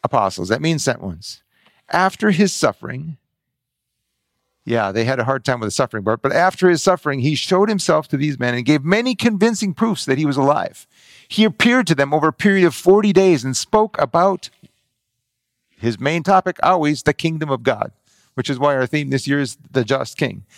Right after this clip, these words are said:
"He spoke about the kingdom of God. On one occasion, while he was eating with them, he gave them this command, 'Do not leave Jerusalem, but wait.'"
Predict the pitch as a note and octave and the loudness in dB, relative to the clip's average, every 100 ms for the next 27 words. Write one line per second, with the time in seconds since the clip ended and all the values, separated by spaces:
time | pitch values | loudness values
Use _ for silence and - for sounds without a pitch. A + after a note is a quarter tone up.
0 | - - D3+ G3+ G3+ G3+ G3 E3 - F#3+ | -14 -2 0 2 2 2 0 0 0 0
1 | F#3 E3+ C#3 D#3 B2 - - _ _ _ | 0 -2 0 0 0 -8 -20 _ _ _
2 | _ _ - D3 E3+ A#3 A3+ F#3+ D#3 D3+ | _ _ -2 2 2 2 2 2 2 2
3 | C3+ C#3 C#3+ C3+ F#3 G3+ D#3 C#3+ C3 C3 | 0 2 2 2 0 2 0 0 -2 0
4 | C#3 C#3 C#3 B2 F#3+ G#3+ - D#3+ C#3 G2 | 0 2 0 4 4 4 0 -2 -2 -4
5 | - _ _ B2+ G#2+ G#3+ A#3+ A#3+ A#3 - | -10 _ _ -12 2 4 6 4 2 2
6 | G3+ F3+ E3+ F#3 G3+ - - _ _ _ | 2 2 0 0 0 -4 -10 _ _ _
7 | _ _ _ _ - B2 D#3+ D#3+ - _ | _ _ _ _ -20 0 2 2 -4 _
8 | _ _ A2+ D#3 A2+ - - | _ _ -2 0 0 -6 -18